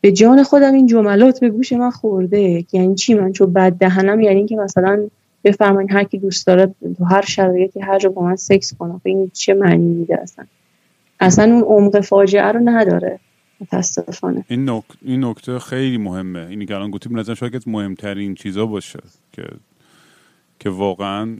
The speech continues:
Speaker 2: اه... می‌گم این حد و مرز رابطه جنسی و تعریفش و به خصوص در قالب خشونت و آزار و تهاجم و تجاوز و اینا، این اصلاً درست تعریف نشده تو جامعه ما.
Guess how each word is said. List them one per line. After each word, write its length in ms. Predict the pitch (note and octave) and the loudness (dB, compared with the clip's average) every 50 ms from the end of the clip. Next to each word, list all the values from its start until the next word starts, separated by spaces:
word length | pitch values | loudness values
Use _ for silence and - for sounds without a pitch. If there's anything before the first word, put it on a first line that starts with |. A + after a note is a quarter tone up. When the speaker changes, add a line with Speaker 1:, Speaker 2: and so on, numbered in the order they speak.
| _ - | _ -16
Speaker 2:
اه... 360 | G2 F#2+ F#2 F#2 F2+ F2+ F2 F2 F2 E2+ _ _ _ _ _ _ _ _ _ _ _ _ _ - - | -12 -12 -10 -10 -10 -12 -14 -16 -20 -20 _ _ _ _ _ _ _ _ _ _ _ _ _ -16 -12
می‌گم 240 | G#2+ G#2+ G#2 G#2+ G#2+ | -10 -8 -8 -8 -8
این 100 | G#2+ G2 | -8 -6
حد 280 | G#2 A2 G#2+ G2 F#2+ | -6 -6 -6 -6 -6
و 80 | G#2 G2 | -8 -6
مرز 480 | F#2+ F#2+ G2 G2+ G#2+ A2 G#2+ G2+ - A#2+ A#2 A#2 A#2 A#2 A2+ - _ _ _ _ _ _ _ _ _ _ _ | -6 -6 -6 -8 -8 -10 -12 -14 -12 -10 -10 -8 -10 -12 -14 -16 _ _ _ _ _ _ _ _ _ _ _
رابطه 840 | G#2+ G#2+ G2+ F#2+ F#2 G2 F#2+ - - G2+ G2 G2 F#2+ F#2+ F#2 F#2 F#2 - - G#2 A2 | -8 -6 -6 -6 -6 -10 -12 -12 -12 -10 -8 -8 -8 -8 -10 -12 -14 -18 -20 _ -12
جنسی 880 | G#2 G2+ G2 G2 G2 F#2+ - - - - G#2 G#2 G#2+ A2+ A#2 A#2+ B2 C3+ _ _ B2+ G#2 | -10 -8 -8 -8 -8 -10 -14 -18 -16 -14 -12 -12 -12 -12 -14 -16 -20 -20 _ _ -18 -14
و 160 | G2+ F#2+ F#2+ | -12 -10 -10
تعریفش 960 | F#2 - - - G2 F#2 F#2 G#2 G#2 G2+ - B2 A#2 A2+ A#2 A#2 - - - _ _ _ _ | -12 -12 -10 -10 -10 -8 -8 -12 -14 -12 -10 -10 -8 -8 -10 -12 -18 -20 -20 _ _ _ _
و 320 | G2+ F#2+ F2+ F2+ F#2+ F#2 - - - - A2+ A#2 | -10 -10 -10 -10 -12 -16 -18 -20 -20 -20 _ -16
به 80 | B2 | -16
خصوص 300 | A2+ - - F#2+ - A2+ | -16 -14 -16 -18 -20 -16
در 180 | - - G#2 F#2+ | -12 -12 -12 -8
قالب 400 | F#2+ G2 F#2+ F#2 G2 G2 G#2 A#2+ | -6 -6 -6 -6 -6 -6 -8 -8
خشونت 640 | - - - A2+ - - - G2+ G2+ G#2+ A#2+ - - | -10 -10 -14 -14 -14 -12 -12 -10 -8 -8 -8 -8 -8
و 40 | A2 | -10
آزار 500 | F2 E2+ F#2 F#2 F2+ - G2 F#2+ F#2 F#2+ | -10 -10 -10 -12 -10 -10 -10 -10 -10 -12
و 40 | |
تهاجم 480 | F2+ - G2 F2+ F2+ F2+ F2 E2+ G2+ G#2 | -14 -14 -14 -12 -12 -14 -12 -12 -10 -10
و 60 | G#2 | -10
تجاوز 580 | F#2 - F#2 F2+ F#2 F#2+ F#2 F#2+ G2 G2+ G2 - | -10 -10 -12 -10 -10 -12 -10 -10 -12 -12 -12 -14
و 40 | G2+ | -14
اینا، 420 | G2 F#2+ G2 A2+ C3 C3 A#2 G#2+ - _ _ _ _ _ _ _ _ _ _ _ _ _ _ _ | -12 -10 -8 -6 -6 -6 -8 -10 -14 _ _ _ _ _ _ _ _ _ _ _ _ _ _ _
این 120 | - A#2+ | -6 -4
اصلاً 440 | B2 A#2 - - A#2+ B2 B2 B2 A#2+ - - A#2+ | -4 -4 -4 -6 -6 -6 -6 -6 -8 -10 -10 -6
درست 280 | A2+ G#2+ A2 B2+ - | -4 -4 -4 -4 -6
تعریف 380 | - A#2 A2 A2 A#2+ B2+ - D3 | -6 -8 -6 -6 -6 -6 -6 -4
نشده 360 | D#3+ D#3 - - A#2 G2 F2 | -4 -4 -6 -8 -10 -10 -10
تو 80 | E2+ F2+ | -12 -12
جامعه 400 | F2 F#2 F2+ F2 E2+ E2 E2+ E2 | -10 -10 -8 -8 -10 -10 -12 -12
ما. 200 | E2 E2 D#2 D#2 | -12 -14 -16 -16